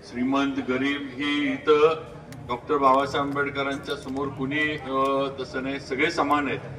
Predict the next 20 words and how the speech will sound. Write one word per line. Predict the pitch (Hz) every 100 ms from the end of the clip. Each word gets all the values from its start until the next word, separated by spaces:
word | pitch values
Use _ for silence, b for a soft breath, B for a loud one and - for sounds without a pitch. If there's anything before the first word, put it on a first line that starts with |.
| - -
हे | 117 139
इथं | 135 151
आल्यानंतर | 135 139 147 151 147 156
आपल्याला | 147 135 147 147 147
चित्र | 143 131 151 156 151 - 127
बघायला | 131 135 139
मिळतं, | 135 131 131
ही | 151
वस्तुस्थिती | 131 113 123 107 107 - 98
आहे. | - - - - - -
आणि | 135
हे | 135 170
काम | 165 156 160 151 - - - - -
डॉक्टर | 127 151 147
बाबासाहेब | 139 131 131 143 135
आंबेडकरांनी | 135 131 135 135 135 147 156
संविधानाच्या | - 127 139 135 143 139 135 151
माध्यमातून | 139 123 123 123 127 123 135
करून | 127 127 139 156
दाखवलं. | 127 - 120 113